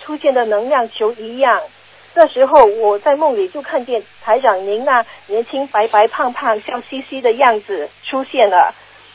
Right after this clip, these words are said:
在我家里。我当时在想，时间好像倒流了，怎么女儿和台长的样子都是几年前的样子？那请台长解这个梦。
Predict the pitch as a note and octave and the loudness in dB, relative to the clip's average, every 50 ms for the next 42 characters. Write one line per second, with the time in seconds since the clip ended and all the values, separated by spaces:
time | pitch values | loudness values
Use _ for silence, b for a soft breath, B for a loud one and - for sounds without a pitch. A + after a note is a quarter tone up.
0 | - - D4+ C#4+ B3 G3+ G3 - - C4 A#3+ A#3+ A#3+ A3+ G3 E3 - - - - | -2 4 6 6 6 6 4 2 2 4 4 6 4 2 -2 -6 -10 -14 -20 -20
1 | b b b b - - - A3+ A3+ A3+ - D#4 D#4+ A3+ - - B3 E4 D4 C4 | b b b b -20 -12 -6 -4 -2 2 4 2 2 2 0 0 4 4 4 4
2 | A#3+ - A3+ F#3+ F3+ F#3 G3 - - A#3 A#3 - C#4 C#4 D#4 D4 C4 G3 G3+ - | 4 2 0 0 0 -2 -8 -10 -10 -8 -4 0 0 0 0 0 -2 -2 -2 -2
3 | B3 A#3+ - - C#4 B3 G#3+ G#3 G3 G3 G#3+ A3 G#3 F3+ D3 - b b b b | -4 -4 0 2 4 4 4 2 0 0 0 2 2 2 2 0 b b b b
4 | b b - - A3+ A#3 C4+ C#4 C#4 B3+ G#3 G#3 G#3+ G3+ G#3+ B3 C#4 C4 A3+ A#3 | b b -10 -8 -2 2 2 2 2 2 0 0 2 4 4 4 4 4 2 2
5 | - A#3+ A3+ A#3+ A#3+ A#3+ G3 G#3 A3+ A#3 B3+ C#4+ B3+ A#3 G#3 - G3+ G3+ C#4 C4 | 2 2 0 0 0 -2 -6 -4 -4 -2 -2 -2 -2 -2 -2 -4 -2 0 0 0
6 | C#4 C#4+ - C#4+ A#3 - - F#3+ F#3+ G3 F#3+ F#3+ G#3 A#3 - - G#3 G3 A3 A3+ | 0 0 -6 -10 -10 -10 -10 -10 -8 -6 -4 -4 -4 -6 -6 -6 -4 -2 -2 -2
7 | A3+ B3 C4 A#3 G#3 F#3+ F3 - - E3 C3+ A#2 - b b b b b B3+ C#4 | 0 2 2 2 2 2 -2 -10 -12 -10 -10 -10 -12 b b b b b -2 -2
8 | C4+ - A3 G#3+ C4 A3+ A#3 B3 A3+ G#3+ G#3+ G#3 F#3 F#3 - A#3+ B3 A#3+ A#3+ A#3+ | -2 -2 -2 2 2 4 4 4 2 0 0 -4 -4 -4 -2 -2 -2 0 4 4
9 | A3+ F#3+ - - | 4 4 2 0